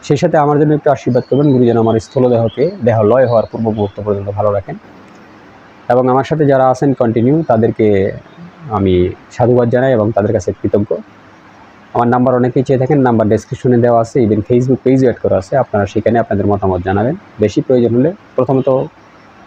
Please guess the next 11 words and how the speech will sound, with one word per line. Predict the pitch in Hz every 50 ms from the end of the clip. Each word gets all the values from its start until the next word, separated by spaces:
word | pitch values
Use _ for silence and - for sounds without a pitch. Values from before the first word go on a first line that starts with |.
| - -
মেসেজ | 113 120 120 - 160 143 -
করবেন, | - 101 85 80 78 87 -
তার | - 110 117
পরবর্তীতে | 123 120 120 120 120 123 123 123 - 175 214 - - - - - - - - - - - - - - - - - - - - - -
প্রয়োজন | 151 156 147 156 156 156
ব-, | 156 156
অনেক | - 143 135 139 120
সময় | - - 143
আমিই | 127 117 117 127 131 123
কল | - - 110 117 127
দিই, | 156 190